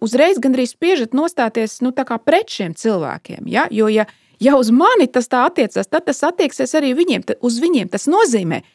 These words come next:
ka augstākajā tiesā principā nav vērts šos gadījumus skatīt, jo mūsu atbilde jau šobrīd ir skaidra.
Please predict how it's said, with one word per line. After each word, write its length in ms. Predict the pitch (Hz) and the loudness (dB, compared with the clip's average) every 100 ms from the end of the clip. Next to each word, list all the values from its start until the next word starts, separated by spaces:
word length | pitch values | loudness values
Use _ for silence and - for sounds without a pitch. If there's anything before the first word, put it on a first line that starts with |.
| _ | _
ka 140 | 247 240 | 0 2
augstākajā 640 | 339 403 - 220 226 214 | 2 2 0 -2 -2 -2
tiesā 380 | 226 392 - - | 0 -2 -2 -6
principā 480 | - 247 370 254 208 196 | -2 0 0 -4 -6 -2
nav 240 | 285 214 | -2 -2
vērts 320 | 240 302 - | -2 -2 -4
šos 160 | - 208 269 | -6 -6 -4
gadījumus 420 | 254 196 - - | -2 -4 -6 -12
skatīt, 420 | - 175 339 440 - | -10 -8 -2 -2 0
jo 160 | 247 247 | 0 2
mūsu 320 | 320 427 - | 2 0 -2
atbilde 480 | 320 359 311 269 269 | -4 -2 -2 0 0
jau 80 | 262 | -2
šobrīd 640 | - 440 220 156 139 139 | 2 4 4 0 -6 -10
ir 80 | - | -12
skaidra. 640 | - 180 170 170 - - | -12 -8 -8 -8 -12 -18